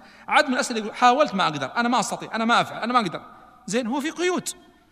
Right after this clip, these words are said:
لما تجي النماذج القوية الحية يتخذ الإنسان قدوة ويعايشها ويتعرض لها، تكسر القدوة كثير من هذه الإحباطات الموجودة عند بعض النفوس البشرية.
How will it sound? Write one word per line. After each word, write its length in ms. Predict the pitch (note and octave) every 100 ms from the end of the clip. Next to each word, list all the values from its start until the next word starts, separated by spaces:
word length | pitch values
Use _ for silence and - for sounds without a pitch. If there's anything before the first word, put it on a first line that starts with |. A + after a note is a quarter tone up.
| _ _ _ _ _
لما 260 | A#3+ C4+ C#4
تجي 380 | F4+ F4+ E4 C#4
النماذج 460 | C#4+ D4+ C4+ G#3+
القوية 440 | G#3 - G3+ D#3+ D#3
الحية 520 | - C4+ B3 C4 E4 - - - - -
يتخذ 420 | E4+ F4+ - C#4+
الإنسان 360 | A#3+ G3+ G#3+
قدوة 380 | G3 G3 D#3 C#3+
ويعايشها 760 | D3+ D3+ G#3 C#4+ D#4 - C#3 G#2+ - - _ - _ _ _
ويتعرض 760 | F#3+ G3+ G3 A#3 F4+ F4+ F4+ B3+
لها، 520 | G3 C3+ C3+ A3 - - - - - - - - -
تكسر 460 | B3 - - E3+
القدوة 380 | D#3 - E3+ D#3+
كثير 440 | - D3 B3 C#4+
من 160 | C4 E3+
هذه 440 | D3 D3+ C#3+ D3 - - _ _ _ _ -
الإحباطات 520 | E3 - E3 D#3+ G3+
الموجودة 520 | D#3 C#3+ C#3+ C#3+ D3+ D3 - - _
عند 460 | C3+ D#3 C#3 C#3+ G#3 - D#3+
بعض 160 | C#3
النفوس 340 | C#3+ B2+ B2+ A#2+
البشرية. 540 | A#2 A#2 A#2 G#2+ A2